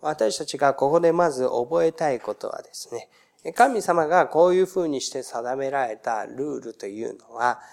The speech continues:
えー、まず神様の秩序というものを提示しているんだということを覚えていただきたいと思うんです。神様の秩序というものですね。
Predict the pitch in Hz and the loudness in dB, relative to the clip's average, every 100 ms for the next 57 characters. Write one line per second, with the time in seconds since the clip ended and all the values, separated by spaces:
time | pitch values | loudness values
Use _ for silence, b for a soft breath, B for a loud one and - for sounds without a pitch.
0 | B B B - 104 120 214 208 175 127 | B B B -18 -10 2 4 4 0 0
1 | - - - 349 320 254 160 135 107 127 | -4 -12 -8 -6 -6 -4 -4 -2 -4 -2
2 | 143 117 - 370 - 262 196 196 156 131 | -2 -2 -6 -8 -6 -2 -2 2 2 4
3 | 131 135 175 147 - - 104 101 107 - | 0 0 -2 -2 -4 -8 -8 -8 -10 -10
4 | - 107 95 98 101 143 170 - 113 98 | -10 -16 -16 -18 -4 0 0 -2 -8 -8
5 | 120 - 190 107 104 110 95 95 98 98 | -8 -2 0 0 -4 -6 -8 -8 -12 -12
6 | 101 98 - - 98 92 98 98 98 98 | -14 -14 -16 -14 -12 -12 -16 -16 -18 -20
7 | - _ _ _ _ _ _ _ _ _ | -20 _ _ _ _ _ _ _ _ _
8 | _ _ _ _ _ B B B B - | _ _ _ _ _ B B B B 0
9 | 180 160 123 98 92 110 120 - 101 - | 2 0 -4 -10 -12 -4 -2 -2 -8 -14
10 | - 208 208 170 135 - 127 135 _ - | -10 -10 -8 -8 -6 -4 -4 -6 _ -16
11 | 98 92 90 82 - - - 139 170 | -14 -12 -14 -16 -20 -20 -12 -6 -6